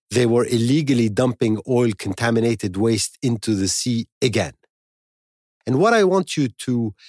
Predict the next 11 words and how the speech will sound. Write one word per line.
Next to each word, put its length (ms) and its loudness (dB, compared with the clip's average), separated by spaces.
perhaps 360 -2
take 300 0
away 220 2
from 280 -6
this 460 -6
is 220 -4
that 240 -2
the 180 -4
luxury 760 0
cruise 480 -2
industry 880 -4